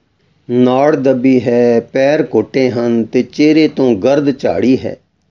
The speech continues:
ਲਾਡ ਤਾਂ ਕੋਈ ਨਹੀਂ ਕੀਤਾ, ਉਹ ਤਾਂ ਬੋਲਦਾ ਵੀ ਨਹੀਂ।" "ਅੰਮੀ ਜੀ,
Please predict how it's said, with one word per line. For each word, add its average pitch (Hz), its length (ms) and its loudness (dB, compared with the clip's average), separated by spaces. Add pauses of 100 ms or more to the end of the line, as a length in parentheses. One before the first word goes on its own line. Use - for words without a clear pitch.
(160)
ਲਾਡ 131 540 2
ਤਾਂ 165 200 -2
ਕੋਈ 165 280 2
ਨਹੀਂ 202 140 2
ਕੀਤਾ, - 420 -4 (920)
ਉਹ 180 120 2
ਤਾਂ 180 220 0
ਬੋਲਦਾ 139 520 2
ਵੀ 165 220 2
ਨਹੀਂ।" 135 240 0 (1300)
"ਅੰਮੀ 127 340 2
ਜੀ, 127 520 2